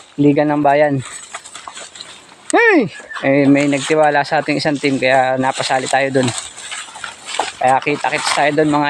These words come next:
idol. Tamang papawis lang.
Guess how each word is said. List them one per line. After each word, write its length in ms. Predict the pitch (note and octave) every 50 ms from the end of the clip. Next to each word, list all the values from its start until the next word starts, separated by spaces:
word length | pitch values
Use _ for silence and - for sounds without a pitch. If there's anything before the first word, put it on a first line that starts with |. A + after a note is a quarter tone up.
| D3 D3+ D3
idol. 200 | E3 D#3 D3+ C#3 B2+ - - - - - - - - - - - - - - - - - - - - -
Tamang 300 | - E3 E3 F3 F3 E3
papawis 560 | - F3+ E3 E3 E3 E3 D#3 C#3+ - - -
lang. 240 | C#3+ C3+ C#3 C#3